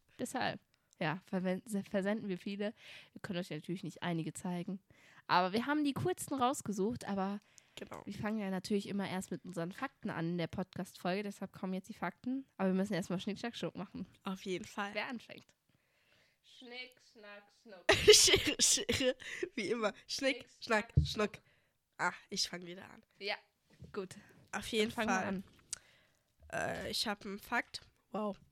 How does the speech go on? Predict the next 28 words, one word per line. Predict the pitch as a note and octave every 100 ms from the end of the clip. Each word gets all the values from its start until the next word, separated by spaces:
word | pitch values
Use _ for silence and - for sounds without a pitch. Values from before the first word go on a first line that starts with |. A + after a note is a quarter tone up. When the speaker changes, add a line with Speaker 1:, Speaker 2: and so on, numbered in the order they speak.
| _
Speaker 2:
Mein | G#3 -
erster | B3 - B3+ C4
Fakt | B3+ A3+ A#3+
ist, | D4 - - - - -
jeder | C4 E4+ D#4+
Zweite | - A#3 A#3 D4
verschickt | - A3+ - G3+ -
eine | B3+
Sprachnachricht. | - D#4+ D#4+ - G3+ - G3+ - _ _ _
Speaker 1:
Echt? | - B3 - - - -
Speaker 2:
Ja. | - _ - A3
Speaker 1:
Okay. | A3 F3+ F#3+
<laughs> |
Jeder | - - - G#4 F5 - - - A#4 - C5 D5 E4
Zweite | F4+ A#4 G#4
verschickt | E4+ D4 F4+ -
eine | C#4+ B3
Sprachnachricht. | - C4 A#3 G#3+ G3+ F#3+ - - _ _ _ - - _
Ja, | A#3+ E3+ E3+ -
das | - F3+
stimmt | - A#3+ A3+
wahrscheinlich. | F#3+ - G#3+
Speaker 2:
Also | G#3 G#3
bei | G3+
mir | G3+ A3+
schon. | - G#3 G#3+ - -
<laughs> | A#3+ A3 B3 - - - - _
Speaker 1:
Geil. | - F3 F#3